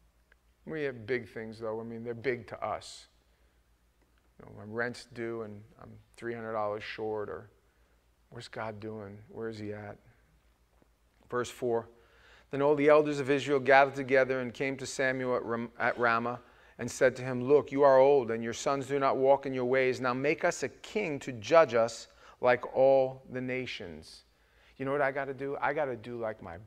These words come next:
buddy is doing. I gotta do like, why, why don't we have a relationship like that person? Why doesn't it go down like that person? Why can't you be more like that person? The first thing we do is survey what's around us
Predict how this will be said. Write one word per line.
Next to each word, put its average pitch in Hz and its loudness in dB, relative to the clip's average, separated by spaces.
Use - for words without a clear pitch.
buddy 95 -8
is - -20
doing. 80 -16
I 101 -8
gotta 160 -2
do 143 -8
like, 120 -4
why, 170 -2
why 175 2
don't 208 -6
we 185 -6
have 156 -4
a 147 -2
relationship 135 -4
like 107 -6
that 120 -2
person? 110 -8
Why 147 6
doesn't 196 0
it 175 -6
go 170 -2
down 156 -2
like 123 -6
that 139 2
person? 123 -10
Why 175 4
can't 202 -6
you 185 -10
be 190 -6
more 180 0
like 139 0
that 143 2
person? 117 -10
The 135 -12
first 214 8
thing 226 2
we 214 4
do 170 2
is 135 0
survey 196 6
what's 202 6
around 156 6
us 151 0